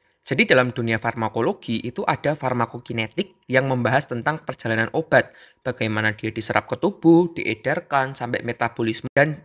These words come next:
nanti dibuang dari tubuh. Nah, selagi dia di dalam tubuh, ada yang namanya farmakodinamik atau cara obat bekerja di dalam tubuh yang kali ini mau kita bahas.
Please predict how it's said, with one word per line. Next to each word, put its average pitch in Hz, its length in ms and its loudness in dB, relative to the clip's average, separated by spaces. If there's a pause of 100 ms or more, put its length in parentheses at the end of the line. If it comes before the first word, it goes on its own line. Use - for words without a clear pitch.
(120)
nanti 151 160 -4
dibuang 131 400 -4
dari 110 160 -6
tubuh. 113 320 -6 (480)
Nah, 127 80 2
selagi 135 480 2
dia 151 240 2
di 165 80 -2
dalam 110 320 0
tubuh, 147 400 -2
ada 131 240 0
yang 143 160 0
namanya 127 240 -2
farmakodinamik 123 1120 -2
atau 120 320 0
cara 120 400 4
obat - 320 -8
bekerja 160 480 2
di 120 160 0
dalam 110 240 -2
tubuh 127 480 -6
yang 117 240 2
kali 110 240 -4
ini 127 160 -6
mau 127 80 -2
kita 107 320 -6
bahas. 113 400 0